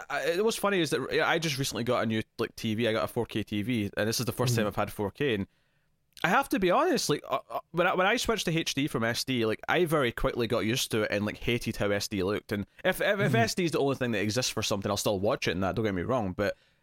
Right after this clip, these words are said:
Speaker 1: if
Speaker 2: Mm-hmm.
Speaker 1: H D exists, I'm watching the H D version. I have to admit, uh, checking out stuff in four K so far, like, the difference isn't that, like, it, it varies a little bit from thing to thing, but I've not been blown away
Speaker 2: Mm-hmm.
Speaker 1: with it. It's not like I'm watching H D and going, "Oh my God, I can't watch this anymore. I have to have
Speaker 2: Mm-hmm.
Speaker 1: four K. This is,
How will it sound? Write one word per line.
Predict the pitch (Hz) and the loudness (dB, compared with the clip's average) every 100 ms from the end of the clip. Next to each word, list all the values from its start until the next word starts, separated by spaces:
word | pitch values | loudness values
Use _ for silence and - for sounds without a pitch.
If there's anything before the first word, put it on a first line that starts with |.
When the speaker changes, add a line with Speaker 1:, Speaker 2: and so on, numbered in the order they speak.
| - | -2
Speaker 1:
if | 123 | 0
Speaker 2:
Mm-hmm. | 151 | 2
Speaker 1:
H | 180 - | 0 0
D | 147 123 | 0 0
exists, | 107 127 127 | 2 0 2
I'm | 120 | 0
watching | 113 123 113 | 0 0 0
the | 104 | 0
H | 113 | 0
D | - 135 | 0 0
version. | 110 98 101 92 _ _ _ _ _ _ | 0 0 -4 -8 _ _ _ _ _ _
I | 156 | 2
have | 185 277 | 4 2
to | 330 | 2
admit, | 262 220 196 - - | 2 2 2 -2 -12
uh, | - 131 - - - _ - | -10 -10 -14 -20 -20 _ -8
checking | - 214 247 | 0 0 2
out | 247 240 | 2 2
stuff | - 196 | 0 0
in | 175 | -2
four | - 156 | 0 0
K | - 123 | 2 0
so | 143 175 | 2 0
far, | 170 190 202 214 | 2 2 2 0
like, | - 143 - - _ _ _ | 0 0 0 -10 _ _ _
the | 147 | -4
difference | 151 185 196 - 233 - - | 0 0 0 -2 -2 -2 -2
isn't | 139 165 | 0 0
that, | 139 143 - | 0 0 -2
like, | - 127 - | 0 0 -2
it, | - 185 175 | -2 0 2
it | 202 | 2
varies | 180 214 226 | 2 4 4
a | 156 | 4
little | 131 156 | 4 2
bit | 151 139 | 2 0
from | 120 | -2
thing | - 117 | 0 -2
to | - | -2
thing, | - 160 | -2 0
but | 123 123 | 0 0
I've | 135 | 2
not | 139 180 | 2 2
been | 190 131 | 2 0
blown | 127 127 | 2 2
away | 110 120 | 4 4
Speaker 2:
Mm-hmm. | 147 | 4
Speaker 1:
with | 107 | 2
it. | 101 | 2
It's | - | 2
not | 165 | 2
like | 170 151 | 2 2
I'm | 135 123 | 2 2
watching | 127 - 117 | 0 0 0
H | 117 - | 0 0
D | 120 120 | 0 0
and | 113 | 2
going, | 113 | 2
"Oh | 151 | 2
my | 139 123 | 2 2
God, | 127 | 0
I | 113 | 0
can't | 139 | 0
watch | 113 120 | 0 0
this | 117 113 | -2 -2
anymore. | 107 104 107 | -2 0 2
I | |
have | 127 - | 0 0
to | |
have | 120 120 | 0 0
Speaker 2:
Mm-hmm. | |
Speaker 1:
four | 120 120 | 0 -2
K. | - 113 | 0 2
This | 107 123 | 2 0
is, | 117 104 | -4 -6